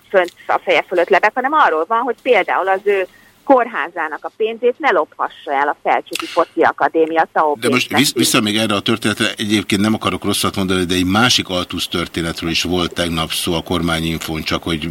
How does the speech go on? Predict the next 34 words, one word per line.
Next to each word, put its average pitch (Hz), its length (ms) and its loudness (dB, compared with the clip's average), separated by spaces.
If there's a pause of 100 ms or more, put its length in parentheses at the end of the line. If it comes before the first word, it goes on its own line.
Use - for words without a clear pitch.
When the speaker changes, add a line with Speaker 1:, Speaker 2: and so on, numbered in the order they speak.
Speaker 2:
mondjam 85 420 -2
önnek, 80 320 -6
hogy 82 120 -4 (140)
ugye 85 200 -2
több 95 260 0
Altusz 87 380 -2
Speaker 1:
Na, 156 280 2
Speaker 2:
meg 90 120 -16
Speaker 1:
nem 165 120 -4
Speaker 2:
volt 143 140 -4
Speaker 1:
is 185 60 -10
Speaker 2:
jelenít. 165 200 2
Speaker 1:
hallottam, 135 300 0
Speaker 2:
A-, 147 40 0
Speaker 1:
hogy 156 120 0
Speaker 2:
azért 123 240 0
Speaker 1:
melyik. 95 200 0
Speaker 2:
mondom. 85 220 -4 (420)
Ö, 131 260 6
Speaker 1:
Igen. 123 280 0 (500)
Speaker 2:
nem 127 260 4
akarok, 95 340 0 (480)
pongyolán 90 420 2
fogalmazni, 82 640 -2
így 80 120 0
aztán 80 320 0
csak - 160 -2
egy, 82 140 0
a-, 87 180 -2
azt - 180 0
mondom, 82 180 -2
hogy 80 100 -2
egy 78 60 -4
másik. 90 440 2